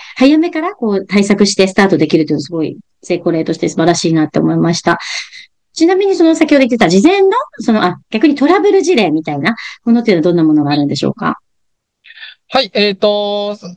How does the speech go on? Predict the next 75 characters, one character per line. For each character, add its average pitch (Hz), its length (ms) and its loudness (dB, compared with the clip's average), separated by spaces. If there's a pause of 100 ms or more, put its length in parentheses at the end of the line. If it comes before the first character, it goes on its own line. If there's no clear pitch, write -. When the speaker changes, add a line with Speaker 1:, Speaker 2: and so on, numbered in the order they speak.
(400)
Speaker 2:
ト - 80 -6
ラ 254 100 2
ブ 269 100 -4
ル 269 80 -8
事 381 120 -4
例 359 120 -2
の 160 100 -2
方 160 180 -4
に 123 100 -6
関 135 220 -2
し - 80 -14
て 117 80 -8
は 101 140 -6
で 95 80 -10
す - 120 -10
ね、 156 280 0
あ 185 120 -2
の 202 580 -6
ー、 - 20 -8
Speaker 1:
う - 20 -10
ん。 208 40 -8
Speaker 2:
ま 240 80 -4
あ、 202 60 -12 (320)
ご 220 140 0
相 381 180 -6
続 226 140 -8
が 143 80 -4
発 214 220 -10
生 285 80 -10
し - 80 -12
た - 160 -8
後 214 240 -6
に、 208 580 -6
あ 165 140 -4
の 151 400 -10
ー、 - 20 -16
遺 170 80 -14
産 190 320 0
分 254 200 -8
割 247 260 -8
協 247 180 2
議 131 140 -8
と 120 80 -4
言 120 100 -6
わ 123 80 -2
れ 123 140 -6
る 123 80 -6
も 135 160 -4
の 120 80 -10
で 107 120 -10
し - 120 -12
た 107 100 -4
り 98 80 -6
と - 100 -8
か、 214 360 0 (360)
銀 262 220 -2
行 269 180 -2
さ 269 180 -6
ん - 20 -10
に 262 100 -12
対 277 240 -4
し 196 80 -12
て 220 240 -4
名 180 200 -6
義 185 140 -10
変 220 220 -10
更、 151 180 -4
あ 131 60 -4
と 170 80 -6
は 135 80 -6
通 156 300 -8
帳 175 200 -2
の 185 120 -4
解 120 280 -8
約、 120 600 -6